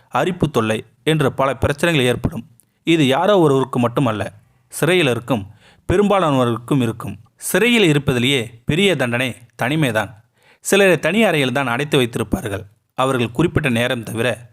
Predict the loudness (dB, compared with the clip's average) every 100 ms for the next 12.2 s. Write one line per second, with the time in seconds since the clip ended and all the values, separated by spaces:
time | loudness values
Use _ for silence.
0 | _ -2 0 0 0 -2 -2 -2 -2 -2
1 | -2 -4 -4 -6 -12 _ _ _ _ _
2 | -6 0 0 0 0 0 0 2 2 0
3 | -2 -2 0 -2 -2 0 0 -2 -2 -4
4 | -4 -4 -4 -10 -20 _ -2 0 2 2
5 | 2 0 -2 -4 -10 _ -6 -2 0 2
6 | 2 0 -2 -4 -6 -4 -2 -2 -6 -20
7 | -6 -4 -2 0 0 0 0 -2 -4 -8
8 | -12 -20 _ _ -20 -4 0 2 2 2
9 | 2 0 0 0 2 2 0 -8 _ -8
10 | -2 -2 0 2 2 0 0 -2 0 0
11 | 2 0 0 -4 -6 _ -2 0 0 -2
12 | -2 -4